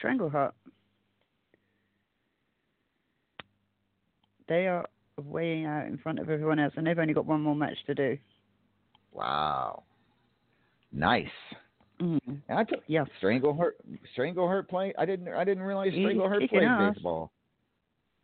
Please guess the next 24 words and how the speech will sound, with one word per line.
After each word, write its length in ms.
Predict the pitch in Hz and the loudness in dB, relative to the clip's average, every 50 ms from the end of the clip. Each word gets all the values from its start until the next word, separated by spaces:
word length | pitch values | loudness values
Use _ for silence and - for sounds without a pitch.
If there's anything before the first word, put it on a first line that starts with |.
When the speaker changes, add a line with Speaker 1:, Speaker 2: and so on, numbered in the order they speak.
| _ _ _ _ _ - | _ _ _ _ _ -2
Speaker 1:
Well, 220 | 185 202 233 262 254 | 2 2 4 4 2
apparently 400 | - - 196 202 202 175 196 196 | 2 0 0 0 0 0 0 0
Speaker 2:
Wow. 160 | 214 226 - _ _ _ _ - | -2 -2 -4 _ _ _ _ -8
Speaker 1:
this 120 | - 185 - - | -8 -6 -4 -2
week 160 | 190 190 170 | -2 -2 0
he 80 | 185 180 | 0 0
does. 200 | 185 170 175 165 - | 2 2 2 0 -2
<laughs> 40 | - - - - - - - - - - - - - - - - | -8 -10 -10 -12 -12 -14 -16 -16 -14 -14 -14 -14 -14 -14 -12 -6
Well, 140 | 226 214 208 | -2 -2 0
this 160 | 180 214 220 - - | 0 -2 -6 -4 -2
season 320 | 226 240 202 202 214 202 | -2 -2 -2 -2 -4 -6
he 120 | - - - | -6 -6 -10
does. 260 | - - - - - - _ _ _ _ _ _ _ _ _ _ _ _ _ _ _ _ _ _ _ _ _ _ _ - | -10 -8 -6 -6 -6 -6 _ _ _ _ _ _ _ _ _ _ _ _ _ _ _ _ _ _ _ _ _ _ _ -6
Speaker 2:
All 200 | 85 87 117 127 123 | -2 0 2 2 4
right. 360 | 120 131 156 190 190 107 - - | 4 4 2 2 0 0 -4 -4
Wow. 400 | 73 95 127 170 - - - - - - | -4 -2 -2 -2 -4 -6 -10 -14 -16 -16
Speaker 1:
But 120 | - - | -14 -10
yeah. 200 | - 101 101 87 - - | -8 -8 -6 -8 -6 -6
Speaker 2:
Congratulations 880 | - 80 62 82 117 127 127 110 127 135 127 135 139 135 139 127 127 123 | -8 -6 -2 2 2 2 2 2 2 4 4 4 2 2 -2 -6 -4 -4
to 100 | 123 120 | -2 0
those 280 | 127 127 131 147 151 - - | 0 2 2 0 0 -4 -6
three. 320 | - 156 185 220 262 294 | -4 -2 -2 -2 -2 -2
Well, 240 | 262 123 117 113 113 | 0 2 2 2 2
if, 60 | 113 | 0